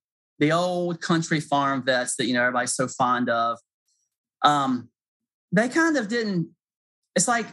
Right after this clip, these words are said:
they didn't mind or care what was wrong. They kind of did the same thing. They gave a little shot of steroids and antibiotics for whatever they came in for,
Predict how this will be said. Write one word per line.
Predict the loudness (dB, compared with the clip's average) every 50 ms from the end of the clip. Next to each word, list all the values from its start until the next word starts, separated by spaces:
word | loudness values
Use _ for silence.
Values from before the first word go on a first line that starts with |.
| -18 _ _ _ _ _
they | 2
didn't | 2 4 2 2 2
mind | 2 2 2 2 0 0 0 -2 -2
or | -2 -4
care | -8 -2 0 2 2 2 0 0
what | -2 -2 -4
was | -4 -4 -4
wrong. | -2 -2 -2 -4 -6 -8 -12 _
They | 0 0 0
kind | 2 0 0 0 0
of | 0
did | 0 0
the | 0 -2
same | 0 0 0 0 0 0 0
thing. | -2 -2 -2 -2 -4
They | -2 0
gave | 0 -2 -2
a | -2
little | -4 -4
shot | -4 -2 -2 -2 -2
of | 0 -4
steroids | -2 0 0 0 0 0 0 -2 -2 -2 -2
and | -4 -4
antibiotics | -4 -2 -2 0 0 0 0 -2 -2 -6 _ -6 -8 -8 0
for | 0 0
whatever | 2 2 0 2 2 0 0 0 -2 -2
they | -2 -4 -4
came | -2 -2 -2 0 0
in | -2 -4 -4
for, | -2 -2 0 0 -2 -4